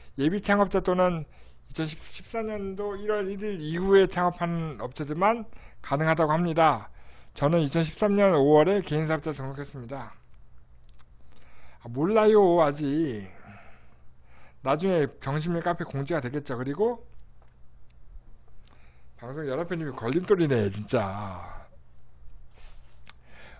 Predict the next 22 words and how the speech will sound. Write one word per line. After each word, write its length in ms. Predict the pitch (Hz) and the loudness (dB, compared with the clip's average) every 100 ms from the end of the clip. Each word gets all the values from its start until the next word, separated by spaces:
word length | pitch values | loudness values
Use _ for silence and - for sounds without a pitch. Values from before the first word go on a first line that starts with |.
| - | -12
우리 300 | 131 139 127 120 - - - - - - - | -2 0 0 -2 -8 -10 -12 -16 -16 -16 -12
저기, 300 | 123 120 131 131 - - | -8 -6 -8 -10 -18 -14
저기 360 | 123 127 127 113 - | -10 -6 -6 -8 -12
그 120 | 120 | -10
운영자님께서 1000 | 117 143 175 165 160 143 131 175 165 107 - - - - - | -8 -4 -2 -2 -2 -2 -2 0 2 0 -8 -16 -16 -16 -12
방송할 360 | - 131 151 143 | -8 -4 -2 -2
때 100 | 143 - | -4 -4
다 180 | - 110 - - | -10 -10 -10 -14
단톡방에다 460 | - 127 151 151 135 | -10 -6 -4 -2 -2
뿌릴 240 | - 120 - | -4 -8 -4
거예요. 220 | 107 101 | -4 -4
그러니까 340 | 107 104 139 107 - - - - - - - - | -8 -6 -6 -8 -12 -14 -16 -18 -16 -14 -12 -8
나중에 260 | 107 127 | -6 -6
알게 160 | 107 120 | -6 -6
될 120 | 101 | -8
겁니다. 300 | 123 110 107 | -8 -8 -4
예고를 360 | 110 147 170 165 | -2 2 2 2
할 80 | 175 | 0
수 100 | 147 | -2
있도록 200 | - 139 | -4 -4
할게요. 360 | 156 131 101 - | -6 -8 -8 -10
제가, 400 | - 123 139 | -8 -6 -6